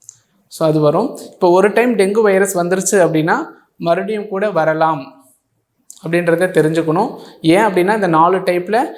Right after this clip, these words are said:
ஏதோ ஒரு டைப் வரும். டெங்கு காய்ச்சல் எப்படி பரவுது அப்படின்னு பார்த்தீங்கன்னா,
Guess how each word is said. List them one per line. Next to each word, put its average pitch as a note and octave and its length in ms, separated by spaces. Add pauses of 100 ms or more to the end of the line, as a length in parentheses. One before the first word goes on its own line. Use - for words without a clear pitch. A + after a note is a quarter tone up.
(180)
ஏதோ F3 280
ஒரு E3+ 240
டைப் G3+ 260 (220)
வரும். C#3+ 260 (480)
டெங்கு G#3+ 320
காய்ச்சல் F#3 400
எப்படி E3 320
பரவுது F3 440
அப்படின்னு D#3+ 300
பார்த்தீங்கன்னா, F3+ 480